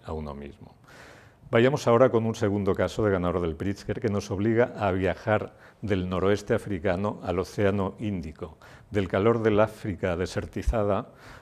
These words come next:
a la frondosidad selvática de Papúa Nueva Guinea, país ubicado en una gran isla que está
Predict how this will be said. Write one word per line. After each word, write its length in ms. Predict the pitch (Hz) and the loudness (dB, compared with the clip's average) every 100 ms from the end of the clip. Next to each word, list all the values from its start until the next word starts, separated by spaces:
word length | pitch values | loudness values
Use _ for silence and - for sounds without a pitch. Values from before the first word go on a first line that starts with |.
| - | -16
a 120 | - | -2
la 120 | 107 104 | 2 2
frondosidad 720 | - 104 101 101 - 98 107 | 0 -4 0 0 0 0 0
selvática 840 | - - 95 90 98 - 98 107 | 0 -4 -2 0 0 -2 -2 0
de 100 | 101 | 0
Papúa 500 | 85 85 - 98 104 | 0 -4 -2 -2 0
Nueva 300 | 101 98 90 | 0 0 0
Guinea, 440 | 82 90 98 78 - - - _ | 0 -2 -2 -4 -10 -20 -20 _
país 260 | 110 107 - | 2 2 2
ubicado 600 | 107 101 104 104 117 214 | 0 2 4 6 4 0
en 140 | 110 | -6
una 320 | 95 98 92 - 87 | -4 -2 -2 -4 -8
gran 340 | 90 101 104 | -4 -2 0
isla 380 | 104 92 104 104 | -2 -2 0 0
que 80 | 92 | -2
está 460 | 78 - 95 - | -6 -4 -4 -4